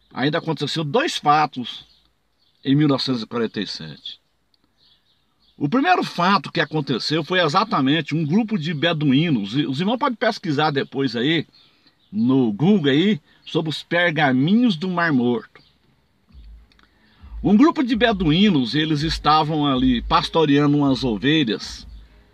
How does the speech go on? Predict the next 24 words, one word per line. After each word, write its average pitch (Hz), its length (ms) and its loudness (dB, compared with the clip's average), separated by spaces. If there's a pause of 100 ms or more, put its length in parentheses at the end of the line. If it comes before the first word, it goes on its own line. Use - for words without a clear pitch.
(320)
ali 127 160 -2
na 147 140 2
região 147 320 2
do 139 100 2
Mar 127 220 2
Morto, 156 380 2
e 139 40 -4
de 160 100 0
repente 202 460 -2
algumas 175 380 -2
ovelhas 151 600 0
desapare-, 165 640 -2
desapareceram 160 1040 0
em 175 80 -6
cavernas 151 720 -2
ali, 110 260 0
elas 107 220 -4
começaram 131 440 -4
a 135 40 -2
sumir 147 440 0
ali 123 200 0
dentro 123 280 -4
de 123 80 -10
cavernas. 127 840 -6